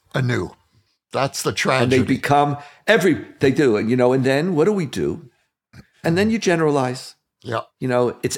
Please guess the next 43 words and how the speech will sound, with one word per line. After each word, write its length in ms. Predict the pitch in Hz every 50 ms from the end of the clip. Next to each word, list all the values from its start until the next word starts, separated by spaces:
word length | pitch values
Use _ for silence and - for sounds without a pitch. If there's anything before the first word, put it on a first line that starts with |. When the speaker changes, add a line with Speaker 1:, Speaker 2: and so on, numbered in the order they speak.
| -
Speaker 2:
Arabs. 580 | 139 135 127 131 123 120 123 120 - - - - _ -
It's 180 | 135 - - 135
not 240 | 156 165 175 156
this 180 | - 151 139 -
person. 400 | - 147 127 123 - - 117 110 -
It's 140 | - 131 - -
Arabs. 560 | 143 147 139 120 92 73 - - - - - - _ _ _ _ _
Oh, 420 | - - 214 233 185 123 156 - -
it's 140 | 160 160 -
Bedouins. 760 | - 190 196 185 175 165 151 135 107 87 78 - - - - - _ _ - - - - _ -
And 200 | 139 143 135 135
then 400 | 151 156 156 156 160 165 160 - - - _ _
the, 360 | - 117 139 135 139 135 131 131 - _ _ _ _ _
you 100 | - 113
know, 380 | 165 170 170 170 165 - - - _ _ _ _ _ _ _ _ _ _
I 80 | - 165
really 320 | 170 190 240 269 320 285
appreciate 640 | 196 - - - 156 135 - - - 101 92 92 -
the 80 | - 107
way 140 | 110 107 107
that, 180 | 95 110 -
could 100 | - 123
I 100 | 127 175 175
speak 320 | - - - 180 170 -
for 80 | - 143
a 20 |
second 260 | 131 - 143 - 147 113
about 200 | 123 123 120 -
the 60 | 117
way 100 | 117 113
the 80 | 107
government 400 | 107 - 107 107 117 110 113 107
is 100 | 110 107
handling 440 | - 110 101 104 104 107 92 104 107 98
this 160 | 107 101 92
Speaker 1:
Mm-hmm. 80 | 92 98
Speaker 2:
one? 120 | 98 - - _ _
Speaker 1:
Yeah. 280 | - 104 107 131 131 - - _ _ _ _ _ _ _ _ _ _ -
Speaker 2:
And 140 | 131 131
if 100 | 120 -
I 120 | - - 226
could 200 | - 226 190 -
compare, 720 | - 131 117 - - - 131 117 98 76 58 - - _